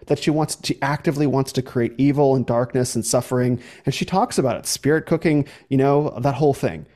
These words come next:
She's decided she wants something else. She made that choice. So at the end of her life, she's gonna be like, you know, "Bye,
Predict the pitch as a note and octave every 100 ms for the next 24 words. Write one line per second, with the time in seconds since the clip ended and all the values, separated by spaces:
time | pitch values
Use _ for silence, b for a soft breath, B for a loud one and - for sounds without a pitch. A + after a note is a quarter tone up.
0 | b - F3+ G3+ G#3+ D3+ D3 D3 D3 D3+
1 | D3+ - B2+ D#3+ A#2 - - - D3+ C#3+
2 | C#3 D3 - F#3+ D3+ - - B - -
3 | D#3+ D#3 D3+ F3 C3+ B2 A#2+ F3+ F3 -
4 | b b - D#3 C#3 C#3+ C3+ C3 - b
5 | - D3 D3 C#3+ - - - D#3 D3+